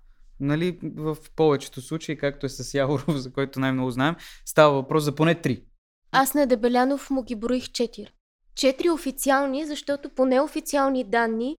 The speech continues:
Speaker 2: той доста си е падал по неофициални момичета.
Speaker 1: В тази линия, нали, просто като се сравни с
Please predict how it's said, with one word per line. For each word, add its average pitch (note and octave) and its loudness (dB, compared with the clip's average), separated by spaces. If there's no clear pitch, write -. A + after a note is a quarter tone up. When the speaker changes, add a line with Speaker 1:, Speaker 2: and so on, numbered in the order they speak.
Speaker 2:
той C4+ 4
доста C#4 0
си - -2
е C4 -2
падал C#4 -2
по B3+ -2
неофициални B3+ 0
момичета. G3+ -10
Speaker 1:
В C#3 0
тази D3+ 2
линия, E3+ -2
нали, E3 -2
просто D3 0
като D#3 -8
се - -4
сравни D3 -2
с - -8